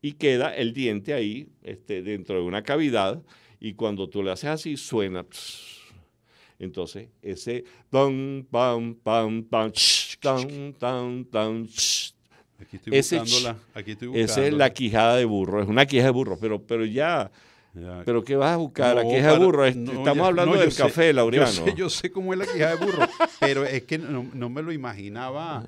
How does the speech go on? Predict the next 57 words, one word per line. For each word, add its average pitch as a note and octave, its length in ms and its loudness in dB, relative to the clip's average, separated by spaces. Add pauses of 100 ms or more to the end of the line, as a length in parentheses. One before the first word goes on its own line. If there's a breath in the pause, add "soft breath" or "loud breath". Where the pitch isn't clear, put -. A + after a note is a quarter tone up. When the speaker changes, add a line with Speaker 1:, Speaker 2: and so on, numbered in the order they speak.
Speaker 1:
Sí, F2 460 -4
Speaker 2:
este, F#2+ 180 -4
como A2+ 80 -6
Speaker 1:
eh, G#2+ 40 -10
es - 120 -14
el - 60 -2 (220)
Speaker 2:
instrumento C#3 140 -4
Speaker 1:
diente, B2 360 4
es A2 60 2
el G2+ 100 0
Speaker 2:
musical. G2+ 180 -2
Speaker 1:
diente G2+ 340 -4
que C3 140 -4
vibra. F#2+ 440 -4
Speaker 2:
Wow, F2+ 280 -8
eso C#3 320 0
hace E3 160 0
el E3+ 60 -4
efecto D3+ 420 -4
de C#3+ 80 -2
la, B2+ 140 -6
de A2+ 160 -4
la A2 120 -2
Speaker 1:
De, A#2 120 2
eh, - 20 6
Speaker 2:
molienda, A2+ 640 0
Speaker 1:
de A2 240 2
esa, G#2+ 180 -4
de A2+ 120 2
Speaker 2:
de G2 180 -2
Speaker 1:
esa G#2+ 140 -4
Speaker 2:
la G2 60 2
molienda F2+ 540 -4
Speaker 1:
molienda. B2+ 40 -4
Speaker 2:
del A#2 140 -10
café, F3 480 -6
que B2+ 140 -8
se B2 220 -10
puede A2 320 -4
escuchar D#3+ 560 -6 (440 soft breath)
en A#2+ 260 -4
Moliendo A2+ 480 -8
Café A#2+ 420 -8 (160 soft breath)
Speaker 1:
Exactamente. F#2 640 -4
Speaker 2:
de, C#3 240 -2 (120)
Speaker 1:
Pero B2 180 0
son B2 220 -2
muy B2+ 80 2
Speaker 2:
de C#3 180 2
Speaker 1:
de, G3+ 260 0
de G#2+ 200 -2
Speaker 2:
Hugo G#2 180 4
Speaker 1:
Hugo D3 120 4
Bla-, - 80 2
Speaker 2:
Blanco. A2 200 0
Speaker 1:
Hugo A2+ 120 4
Blanco. F#2 380 2